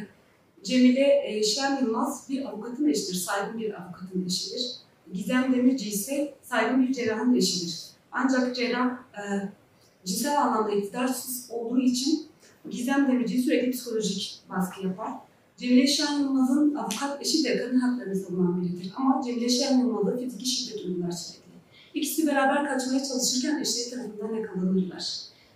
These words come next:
Bu hayattan kurtulmak isterler, yeni bir hayat kurmak için ama bu imkansız olur. Ve bu onların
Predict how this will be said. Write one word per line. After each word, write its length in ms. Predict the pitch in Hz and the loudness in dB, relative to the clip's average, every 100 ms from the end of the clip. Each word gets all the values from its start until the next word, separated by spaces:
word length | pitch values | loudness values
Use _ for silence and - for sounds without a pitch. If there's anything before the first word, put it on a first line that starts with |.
| _ _ | _ _
Bu 120 | 277 | -2
hayattan 460 | 285 254 269 285 247 | 2 2 2 0 -2
kurtulmak 320 | 254 240 254 | -4 -2 -2
isterler, 420 | - - 175 170 | -2 -6 -8 -8
yeni 240 | 175 190 202 | -6 -2 0
bir 140 | 196 | -2
hayat 280 | 202 202 - | -4 -8 -4
kurmak 240 | 185 185 | 2 2
için 280 | - - 247 | 2 -4 0
ama 220 | 247 247 247 | 4 4 4
bu 60 | |
imkansız 600 | 220 208 208 202 - 185 | 2 -2 -4 -6 -8 -12
olur. 320 | 175 - - - _ _ _ - | -12 -14 -14 -20 _ _ _ -4
Ve 200 | 269 277 | -2 2
bu 220 | 254 262 247 | 2 2 -2
onların 520 | 220 214 214 247 330 | -4 -2 0 2 0